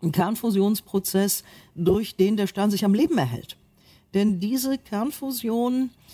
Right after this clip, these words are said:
äh, die Energieerzeugung dadurch, dass, wenn ich fusioniere, Energie frei wird, äh, das, ähm, gibt den Gegendruck. Du hast ja schon gesagt, der Stern kollabiert, bricht unter seinem eigenen Gewicht zusammen, wird eigentlich immer kleiner.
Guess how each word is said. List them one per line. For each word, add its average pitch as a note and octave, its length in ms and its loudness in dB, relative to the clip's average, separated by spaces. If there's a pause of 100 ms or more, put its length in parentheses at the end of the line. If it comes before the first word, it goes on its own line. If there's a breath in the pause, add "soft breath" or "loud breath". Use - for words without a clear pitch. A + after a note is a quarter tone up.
(500 soft breath)
äh, G#3 160 0
die F3 340 -6
Energieerzeugung G3 920 0
dadurch, D#3+ 720 0 (260)
dass, - 500 -2
wenn F3+ 200 0
ich A#3+ 220 -4
fusioniere, G#3 960 0
Energie A3 460 -2
frei A3+ 420 -2
wird, - 400 -4 (1300 soft breath)
äh, G3+ 260 0 (140)
das, - 760 -2
ähm, A#3 540 2 (920)
gibt F3+ 280 -6
den B3 160 0
Gegendruck. C4+ 680 0
Du G3 80 0
hast A3 120 -2
ja A#3+ 80 0
schon A3+ 200 -2
gesagt, G#3 560 -2
der G3 120 2
Stern G3+ 340 -2
kollabiert, G3 580 2
bricht A3+ 180 -6
unter G#3 200 -4
seinem F#3+ 240 0
eigenen F#3 380 2
Gewicht E3 280 -2
zusammen, B3 480 -2
wird G3+ 180 -6
eigentlich D#3+ 300 -2
immer B2+ 160 -6
kleiner. D4 400 -2